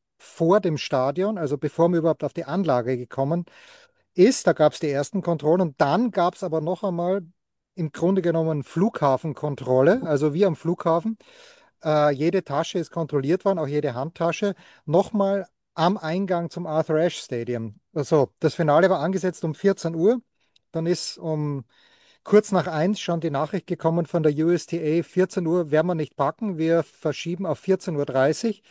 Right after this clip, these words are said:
Faktisch sind die beiden Jungs dann ungefähr um vierzehn Uhr vierzig auf den Court gekommen und losgegangen ist dann um vierzehn zweiundfünfzig. Ähm, ja, die Amerikaner haben's mit Fassung ertragen.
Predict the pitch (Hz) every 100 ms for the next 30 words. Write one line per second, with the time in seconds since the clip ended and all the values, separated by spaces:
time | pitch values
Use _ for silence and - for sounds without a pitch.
0 | - - - _ _ _ _ _ 156 180
1 | - 220 - - 185 175 185 160 156 156
2 | 151 185 196 - 160 160 165 175 175 180
3 | 180 160 151 196 185 170 147 - 196 202
4 | 156 151 151 - 190 - 160 147 156 175
5 | 143 151 175 190 156 160 165 - 151 143
6 | 170 - 156 - 147 151 - 190 202 -
7 | 185 _ _ _ _ _ _ _ _ _
8 | _ _ 180 175 180 175 180 170 _ _
9 | _ _ _ _ _ 156 156 147 123 _
10 | _ - 190 190 170 170 202 190 180 -
11 | 202 185 214 196 160 - 139 135 185 226
12 | 220